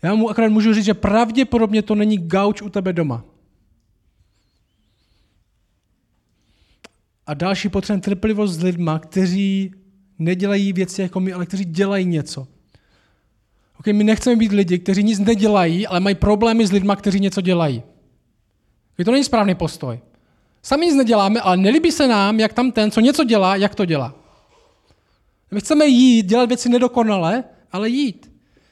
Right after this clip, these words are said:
A evangelium dělá krásnou věc, kterou nic jiného na světě nedělá, a to je, že nám dává do téhle, do, na tuhle cestu, to, když následujeme Boha, tak nám dává pokoru a jistotu zároveň. Jak to?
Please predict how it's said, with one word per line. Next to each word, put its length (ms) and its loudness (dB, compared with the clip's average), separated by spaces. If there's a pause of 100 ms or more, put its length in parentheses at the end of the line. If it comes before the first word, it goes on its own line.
(480)
A 80 -4
evangelium 380 0
dělá 140 2
krásnou 480 -2
věc, 440 -8 (1080)
kterou 140 0
nic 320 2
jiného 180 2
na 100 0
světě 640 -2
nedělá, 600 -2 (380)
a 100 -4
to 100 -4
je, 60 0
že 120 -2
nám 220 -2
dává 320 0
do 100 0
téhle, 440 0
do, 180 -2
na 140 -2
tuhle 280 2
cestu, 920 0 (1400)
to, 260 -10 (440)
když 180 -4
následujeme 420 0
Boha, 200 0
tak 140 -4
nám 140 -2
dává 220 0
pokoru 720 -2
a 60 -4
jistotu 540 -2
zároveň. 500 -4
Jak 160 -8
to? 240 -10